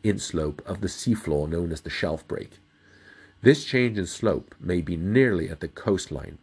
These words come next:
in areas where crustal plates converge, as along the west coast of North and South America, or it may be located more than a thousand kilometers seaward of the coast, as off the north coast of Siberia.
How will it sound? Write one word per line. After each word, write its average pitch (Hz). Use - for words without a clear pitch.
in 92
areas 90
where 80
crustal -
plates -
converge, 87
as 104
along 131
the 92
west 98
coast -
of 90
North 90
and 82
South 76
America, 82
or 95
it -
may 117
be 104
located 85
more 87
than 90
a 85
thousand -
kilometers -
seaward -
of -
the -
coast, -
as 87
off -
the 85
north 76
coast -
of -
Siberia. -